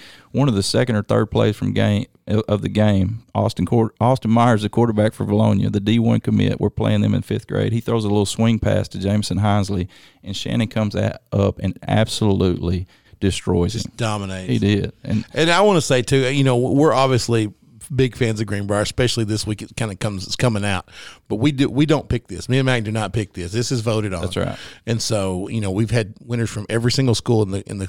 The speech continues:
Speaker 2: in the county.
Speaker 1: Yep.
Speaker 2: So just, just wanted to throw that out there that we weren't just picking 'cause he's a Greenbrier kid. I mean, it's, he's an impressive young man.
Speaker 1: That's right. All right, well, let's jump into six A.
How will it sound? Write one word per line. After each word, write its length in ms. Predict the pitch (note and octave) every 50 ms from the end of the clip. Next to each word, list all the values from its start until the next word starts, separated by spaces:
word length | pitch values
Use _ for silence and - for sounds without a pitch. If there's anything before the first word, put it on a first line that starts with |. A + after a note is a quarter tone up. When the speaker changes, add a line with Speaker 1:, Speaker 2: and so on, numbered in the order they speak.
| - -
Speaker 2:
in 100 | A2 G#2
the 80 | G2
county. 460 | - - - G#2 F#2+ F2+ F2+ F2+ - _ -
Speaker 1:
Yep. 220 | - - - - _ - - - - _ _ _ _
Speaker 2:
So 320 | - - G2+ F#2+ G2 G2 G#2
just, 260 | G2+ G2+ G2 - -
just 180 | A#2+ A#2 -
wanted 120 | C#3 C3+ A#2
to 60 | A2+
throw 120 | - B2+ A#2
that 120 | A2+ G#2+ G#2+
out 200 | G#2+ G#2+ G#2 -
there 120 | - G2+ G2
that 120 | G2 -
we 100 | G2+ G2+
weren't 240 | G2+ G#2 G2 G2+ G#2
just 160 | G2 F#2+ -
picking 380 | - B2 A#2 - G#2 G2 G2+ - - - - - _ _ _
'cause 120 | - A#2 A2
he's 120 | A2 G2+
a 40 | G#2
Greenbrier 360 | G#2 A2 G#2+ G#2+ G2+ F#2 F2+
kid. 220 | - - G2 F#2 F#2
I 60 | F#2+
mean, 320 | F#2+ F#2+ F#2 F#2 F2+ F2 - _ _ _ _
it's, 240 | - A#2 - - -
he's 360 | - - - - B2+ B2 A#2
an 60 | A2+ A2
impressive 360 | G#2 G2 A2 G#2 F#2+ - G2+ G2
young 180 | G2 F#2+ G2+
man. 240 | G2 F#2+ F#2+ G2+ G2+ -
Speaker 1:
That's 220 | - G#2 - -
right. 140 | - - - _ _ _ _ _ _ _ - - - - - - - -
All 160 | - D3 F3+
right, 220 | G3+ A3 G#3 F#3 -
well, 140 | - C3 C3+
let's 180 | C#3+ D3 -
jump 260 | - C#3+ C#3+ C#3+ -
into 280 | D3 D3 C#3+ C3+ - B2+
six 340 | - - D3 D3 - - -
A. 300 | C#3 C3+ D3 D#3+ E3